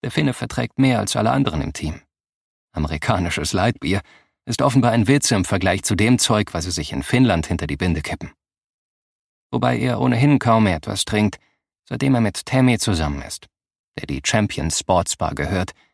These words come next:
in der wir uns verabredet haben. Nach und nach tauchen immer mehr Frauen an den Seiten der Jungs auf, und zwar nicht nur als irgendwelche schnelle Nummern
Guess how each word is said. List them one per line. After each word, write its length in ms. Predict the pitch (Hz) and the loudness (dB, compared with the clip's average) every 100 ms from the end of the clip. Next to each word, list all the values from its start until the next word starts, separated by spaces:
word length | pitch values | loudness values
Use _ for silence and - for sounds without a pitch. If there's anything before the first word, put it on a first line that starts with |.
| _ _ | _ _
in 60 | 120 | -2
der 120 | 113 | 2
wir 100 | 107 | 2
uns 120 | 95 | 2
verabredet 560 | - 110 110 92 82 - | 2 0 0 -2 -4 -6
haben. 240 | 71 - _ _ _ _ _ _ _ _ _ _ _ _ _ _ _ _ _ _ _ _ _ _ _ _ _ _ _ - | -8 -10 _ _ _ _ _ _ _ _ _ _ _ _ _ _ _ _ _ _ _ _ _ _ _ _ _ _ _ -2
Nach 240 | 143 156 | 0 2
und 180 | 160 - | 2 2
nach 240 | 123 135 | 2 2
tauchen 340 | - 139 123 127 | -2 -4 0 0
immer 200 | 127 127 | 4 6
mehr 180 | 139 139 | 6 4
Frauen 360 | - 95 90 | 4 2 2
an 100 | 76 | 0
den 160 | 69 - | -2 -2
Seiten 340 | 104 90 95 | 0 0 0
der 100 | 85 | 0
Jungs 280 | 82 80 - | 0 -2 -2
auf, 300 | 80 82 - - _ _ _ _ _ | -2 -4 -6 -12 _ _ _ _ _
und 80 | - | -4
zwar 160 | - 127 | 0 4
nicht 220 | 139 - | 4 4
nur 100 | 127 | 2
als 180 | 98 - | 2 0
irgendwelche 480 | 123 107 87 - | 0 0 0 -2
schnelle 300 | 107 127 127 | 0 2 4
Nummern 400 | 92 143 127 87 | 4 2 0 -4